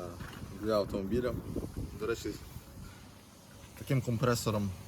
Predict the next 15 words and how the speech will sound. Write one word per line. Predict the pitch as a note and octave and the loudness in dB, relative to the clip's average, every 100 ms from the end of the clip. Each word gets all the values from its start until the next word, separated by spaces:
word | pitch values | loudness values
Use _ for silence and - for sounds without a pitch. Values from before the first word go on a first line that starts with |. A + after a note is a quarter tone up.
| - | -6
я | G#2+ G#2+ | 2 4
теж | G2 G#2 - | 4 0 2
пользуюсь. | A#2+ C3 A#2+ G#2+ | 2 2 2 -2
Це | - - - G#2 G2+ F#2+ - - - - - | -4 -6 0 4 4 2 0 4 4 2 -4
компресор | G2+ - B2 B2 A2 | 0 6 8 10 8
від | |
компанії | F#2+ G2 - G#2+ G#2 G2 | 8 6 8 8 8 4
Vitol. | G2 G2 F#2 - - - - - - - - - - - - - - - - - - - - - - - - - A2+ | 4 2 2 0 -2 -2 0 4 10 12 12 8 -10 -10 -10 -10 -10 -12 -14 -10 -8 -8 -10 -12 -14 -16 -20 -14 -12
Ось | - | -8
такий | A2+ - A2 F#2 - - - - - - - - - | -4 0 0 0 -6 -16 -16 -14 -10 -10 -10 -14 -4
компресор | G#2+ G#2 A#2 B2+ - G2+ G2 - | 0 8 10 10 6 0 0 2
К | G#2 | 4
сімдесят. | G2 A#2 A#2+ A2+ F#2+ - - - | 6 6 6 4 -2 0 -2 2
Я | F#2 F#2 F2 E2+ - - - - - | 4 6 4 2 0 0 0 -2 4
зараз | G#2 G2 F#2 - | 10 10 8 2